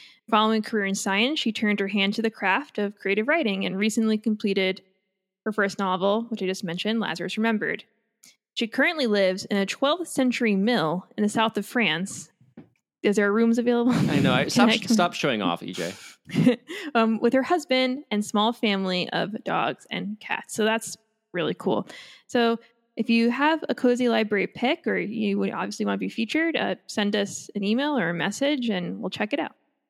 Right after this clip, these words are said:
Speaker 2: Yeah, th-, this sounds great. I, I, it's, um, after, you know, you read Arsenic and Adobo, check out Lazarus Remembered. All right, Jillian. So we're, we, we've got our ears full of, uh, of music
Speaker 1: Mm-hmm.
Speaker 2: and our hands full of books.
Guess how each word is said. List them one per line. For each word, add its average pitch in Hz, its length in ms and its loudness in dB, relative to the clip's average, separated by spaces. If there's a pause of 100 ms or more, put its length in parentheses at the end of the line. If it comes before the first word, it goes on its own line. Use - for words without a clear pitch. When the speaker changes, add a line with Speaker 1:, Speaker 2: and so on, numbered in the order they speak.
(220)
Speaker 2:
Yeah, 170 220 -6
th-, 120 180 -12
this 151 140 -4
sounds 139 240 -4
great. 110 360 -4
I, 101 160 -4
I, 110 60 -4
it's, 110 220 -8
um, 113 360 -4
after, 123 600 -4
you 123 80 -4
know, 101 360 -4 (280)
you 123 160 -4
read 117 340 0
Arsenic 110 400 -4
and 104 160 -4
Adobo, 107 480 -2
check 110 220 -8
out 98 240 -4
Lazarus 95 480 -2
Remembered. 80 380 -6 (800)
All 139 80 -4
right, 101 160 -2
Jillian. 98 440 -2
So 107 480 0 (120)
we're, 113 200 0
we, 127 140 -4 (100)
we've 139 160 0
got 135 160 2
our 123 120 2
ears 156 340 2
full 135 600 0
of, 117 440 2
uh, 107 300 2 (260)
of 117 140 -6
music 143 480 2
Speaker 1:
Mm-hmm. 214 140 4
Speaker 2:
and 110 180 2
our 104 80 2
hands 117 300 0
full 117 180 -2
of 107 100 -2
books. 101 500 -2